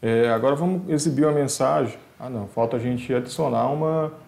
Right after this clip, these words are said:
uma data lá, porque só dessa forma não vai funcionar, né? Então, lá embaixo, depois do, da linha, nós vamos fazer o seguinte. Aqui, ó, nós vamos,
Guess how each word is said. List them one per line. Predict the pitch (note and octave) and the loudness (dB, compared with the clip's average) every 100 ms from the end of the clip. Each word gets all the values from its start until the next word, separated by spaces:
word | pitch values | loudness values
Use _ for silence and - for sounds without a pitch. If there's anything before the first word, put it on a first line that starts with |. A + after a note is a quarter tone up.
| - - _ _ _ _ - | -20 -20 _ _ _ _ -14
uma | - D3+ | -4 0
data | D3 D3 D3 | 4 4 4
lá, | E3 D3 D3 | 4 4 2
porque | D3 D#3 D3 | 0 0 0
só | C#3 D3+ | 0 0
dessa | D#3 D#3 | 0 0
forma | D#3+ D3+ D#3 | -2 -2 0
não | D#3 | 0
vai | D#3+ | 0
funcionar, | D#3 E3 F#3+ F3+ G#2 F2 - - | -2 -4 -2 0 0 -4 -16 -10
né? | A#2 | -8
Então, | B2 C3 | -4 -2
lá | D#3+ F3+ | 0 2
embaixo, | B2+ D3+ E3 - | 2 2 0 -4
depois | A#2+ C3+ C3+ B2 | -6 0 0 2
do, | B2 A2+ A2 G#2+ | 0 2 2 0
da | - G#2+ | -2 -2
linha, | A2 D3+ E3+ A2+ - - - - _ - _ _ | -2 0 0 -2 -8 -20 -20 -20 _ -20 _ _
nós | A#2 A2 | -4 -2
vamos | B2 | 0
fazer | C3+ B2+ | 0 0
o | C3+ | 0
seguinte. | - D#3+ A2+ F#2+ - - - _ - _ _ _ _ _ _ - | -2 -2 -2 -4 -12 -20 -20 _ -20 _ _ _ _ _ _ -14
Aqui, | G#2+ - D3 | -14 -6 0
ó, | C#3 G#2+ | 2 2
nós | G#2 | 0
vamos, | A2 A2+ A2 | 0 0 -2